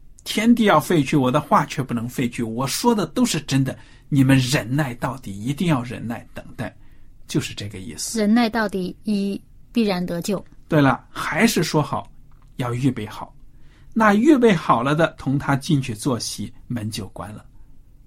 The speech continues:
Speaker 1: 哎，预备不好的，你来迟了，主来迟了，那是主的事情，主有这个主权，对不对啊？
Speaker 2: 嗯。
Speaker 1: 那我们做仆人的没有这种奢侈，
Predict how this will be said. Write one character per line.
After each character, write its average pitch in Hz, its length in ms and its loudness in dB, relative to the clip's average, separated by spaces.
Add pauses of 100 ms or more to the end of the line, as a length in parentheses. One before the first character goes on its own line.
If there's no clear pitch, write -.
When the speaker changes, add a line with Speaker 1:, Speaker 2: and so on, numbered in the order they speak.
(100)
Speaker 1:
哎， 127 260 0
预 135 200 0
备 123 160 -2
不 120 120 -4
好 - 240 -8
的， - 220 -12 (520)
你 113 100 -10
来 110 280 -6
迟 - 280 -8
了， 110 160 -10 (800)
主 135 500 0 (220)
来 131 280 -2
迟 156 220 -6
了， 139 160 0 (240)
那 185 100 -2
是 160 180 4
主 104 280 -8
的 117 100 -4
事 147 220 -2
情， 110 240 -6 (520)
主 127 200 0
有 123 160 -2
这 127 140 -4
个 123 120 -8
主 - 220 -14
权， - 340 -14 (220)
对 120 100 -6
不 - 120 -12
对 220 120 2
啊？ 208 120 4
Speaker 2:
嗯。 180 320 -6 (200)
Speaker 1:
那 214 240 4 (220)
我 160 300 6
们 240 180 6
做 233 300 4
仆 - 200 -2
人 190 220 4
的 135 140 2
没 127 200 2
有 160 140 2
这 139 160 0
种 104 180 -6 (1200)
奢 139 300 0
侈， - 320 -8